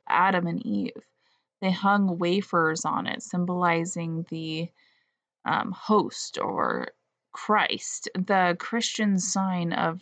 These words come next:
redemption. In a later tradition, the wafers were replaced by cookies of various shapes, which then were turned into Santa's cookies that we left out for him.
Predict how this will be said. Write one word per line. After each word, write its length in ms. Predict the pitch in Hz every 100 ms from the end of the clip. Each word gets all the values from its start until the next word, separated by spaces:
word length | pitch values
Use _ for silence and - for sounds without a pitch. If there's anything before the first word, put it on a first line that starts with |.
| 165
redemption. 800 | 160 165 190 196 - - - 196 _ _ _ - - - -
In 340 | 202 196 196
a 120 | 202 202
later 260 | 220 262
tradition, 640 | - 185 180 170 - 170 175
the 120 | 170
wafers 600 | 175 202 214 185 175 175
were 140 | 170
replaced 540 | 165 - - 175 202 -
by 140 | 156
cookies 800 | - - - - 160 - - - -
of 320 | 190 180 175 -
various 460 | 180 175 202 170 165
shapes, 640 | - - 214 - - - - - - - -
which 260 | 175 -
then 300 | - 185 202
were 120 | 202 180
turned 400 | - 190 185 180
into 760 | 175 175 - 180 170 165 165 185
Santa's 680 | - - 185 269 247 180 -
cookies 480 | - - - 185 -
that 160 | 185
we 100 | 190
left 400 | 180 202 208 -
out 240 | 202 208 -
for 160 | 160
him. 460 | 165 160 - 185